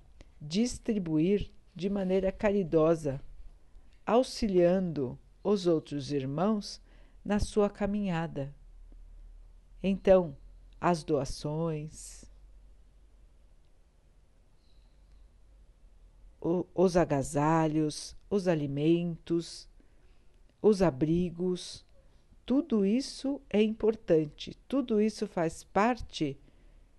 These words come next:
da distribuição dos bens. Isso tudo será cobrado daqueles que nesta encarnação têm mais posses quando eles chegarem ao plano espiritual. Então,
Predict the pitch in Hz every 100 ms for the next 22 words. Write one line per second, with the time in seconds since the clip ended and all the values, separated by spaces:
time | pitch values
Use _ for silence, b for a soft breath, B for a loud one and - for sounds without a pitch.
0 | - _ - 160 160 147 233 - - 247
1 | 214 208 - - 185 190 185 214 175 143
2 | 147 151 147 - - - - - - -
3 | _ _ - _ - - b b b b
4 | - 170 170 - 233 226 220 196 175 180
5 | 170 143 135 160 226 180 151 139 b b
6 | b - 196 202 262 311 233 214 - 185
7 | 180 226 311 - 254 226 208 175 160 -
8 | - 180 220 b b b _ 240 233 226
9 | 226 - - 170 185 - 196 - 233 233
10 | 214 226 - 208 160 151 165 175 - 196
11 | 190 160 151 147 151 - 170 147 - 170
12 | 135 131 - - - b b b b b
13 | b b b b b b - 233